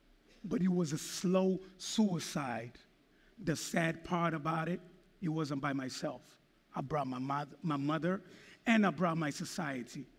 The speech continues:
Till December fifth of two thousand and thirteen, I'm like, "No, God, you was born to break cycles." I broke cycle. I broke a cycle.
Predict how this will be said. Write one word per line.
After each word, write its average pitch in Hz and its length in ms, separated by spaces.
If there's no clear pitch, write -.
Till 247 340
December 254 500
fifth - 420
of - 160
two 247 100
thousand 240 420
and 214 140
thirteen, 247 600
I'm 185 160
like, 175 240
"No, 233 200
God, 190 340
you 202 140
was 202 200
born 185 340
to 214 100
break 196 280
cycles." - 760
I 196 80
broke 160 500
cycle. - 480
I 170 120
broke 143 480
a 139 60
cycle. - 560